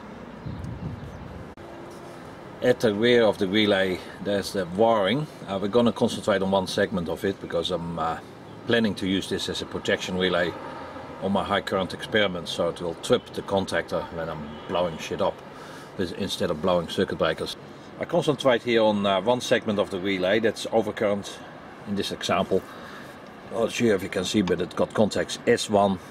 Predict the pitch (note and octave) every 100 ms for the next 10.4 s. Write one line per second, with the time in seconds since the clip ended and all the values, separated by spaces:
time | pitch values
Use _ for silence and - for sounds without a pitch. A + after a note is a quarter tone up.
0 | - F#2 F2 - F#2 A#2+ - - - -
1 | - - - - - - - - - -
2 | - - - - - - - - - -
3 | A#2 A#2 - C3 A2 G2+ - F#2+ - -
4 | G#2 G2 F#2+ - - - - - - -
5 | - - - - - - - - - -
6 | - - - - - G#2 E2+ - - G2
7 | G2 F2 - F#2 E2 D#2 - F2 D#2+ G#2
8 | G#2+ F2+ F#2 - F#2 E2 - F#2+ E2+ -
9 | F2 E2 - F#2 - G#2 A#2+ - - A2
10 | F#2+ F#2 G2+ F#2